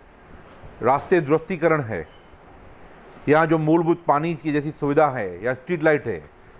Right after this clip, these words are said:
तो वो डिपार्टमेंट से हमेशा ये सुनाई देता है कि आ, फंड नहीं है, कोरोना के कारण टैक्सेस नहीं आ रही है, ये काम अभी नहीं होंगे, बाद में, दो महीने बाद, तीन महीने बाद, ऐसा पूरा हमारा एक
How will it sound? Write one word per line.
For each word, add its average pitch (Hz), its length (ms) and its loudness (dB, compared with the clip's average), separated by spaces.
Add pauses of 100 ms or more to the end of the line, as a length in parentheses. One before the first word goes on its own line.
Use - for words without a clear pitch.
तो 156 80 0
वो 165 200 4
डिपार्टमेंट 180 500 -2
से 170 120 -8
हमेशा 185 360 -2
ये 190 140 0
सुनाई 160 280 -6
देता 143 300 0
है 175 440 -2 (1040)
कि 170 100 2
आ, 156 380 2 (760)
फंड 180 220 2
नहीं 185 240 2
है, 185 140 2
कोरोना 165 320 0
के 160 100 -8
कारण 156 340 2
टैक्सेस 165 400 -6
नहीं 156 160 -2
आ 151 80 6
रही 160 200 0
है, 170 160 0
ये 143 120 -4
काम 147 240 0
अभी 139 180 -2
नहीं 151 180 -2
होंगे, 151 440 -2 (100)
बाद 120 200 4
में, 156 260 -2
दो 123 140 2
महीने 147 180 -2
बाद, 151 200 4
तीन 135 200 -8
महीने 139 200 -6
बाद, 160 200 0 (200)
ऐसा 131 140 2
पूरा 170 380 4
हमारा 165 300 0 (160)
एक 139 140 -12